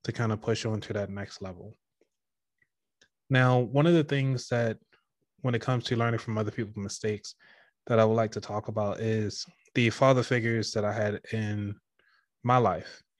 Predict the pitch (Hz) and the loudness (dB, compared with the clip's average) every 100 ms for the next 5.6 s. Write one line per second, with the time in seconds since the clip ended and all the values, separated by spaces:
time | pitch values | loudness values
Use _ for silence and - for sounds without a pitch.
0 | _ _ _ - 123 117 113 110 - 170 | _ _ _ -4 2 4 2 0 -2 0
1 | 165 139 120 _ _ _ _ - - 123 | 2 4 0 _ _ _ _ -20 -12 -6
2 | 110 110 107 104 _ _ _ _ _ _ | -2 -2 -2 -6 _ _ _ _ _ _
3 | _ 120 117 113 113 110 120 123 131 131 | _ -2 0 2 0 0 0 0 2 2
4 | 127 123 _ 127 120 113 113 117 117 113 | 0 -2 _ -2 0 0 0 0 0 0
5 | - 107 104 101 101 110 | -4 -6 -4 -4 -4 -6